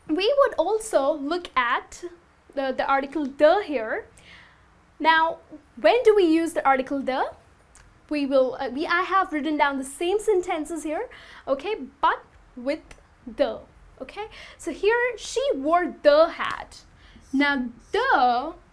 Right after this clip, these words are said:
here is your article, the hat. And basically, which means you know what hat I'm talking about. Maybe, you know, it's a hat that we discussed, uh, about it last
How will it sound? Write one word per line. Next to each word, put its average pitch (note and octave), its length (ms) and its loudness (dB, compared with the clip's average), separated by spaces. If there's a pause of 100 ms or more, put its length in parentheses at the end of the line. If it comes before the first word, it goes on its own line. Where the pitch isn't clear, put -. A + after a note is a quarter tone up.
(340)
here D4 460 -4 (200)
is C#4 180 -10
your C4 200 -6 (120)
article, D#4 520 -4 (260)
the F#4 160 0 (160)
hat. - 320 -14 (580)
And E4+ 420 -2 (160)
basically, F#4 520 0
which D#4 260 -4
means F4+ 420 0 (220)
you F#4+ 200 4
know D4 840 0 (160)
what C#4+ 380 -2 (140)
hat C4 220 -2
I'm C4 180 -6
talking B3 460 -8
about. - 380 -12 (400)
Maybe, C#4+ 560 -2
you C4 140 -4
know, D4 420 -4
it's - 200 -8
a C#4 80 -4 (120)
hat C#4+ 220 -2
that C4+ 160 -6
we C#4+ 80 -2
discussed, C4+ 880 -8
uh, A#3+ 180 -4 (260)
about B3 300 -4
it B3 140 -4
last A#3 420 -6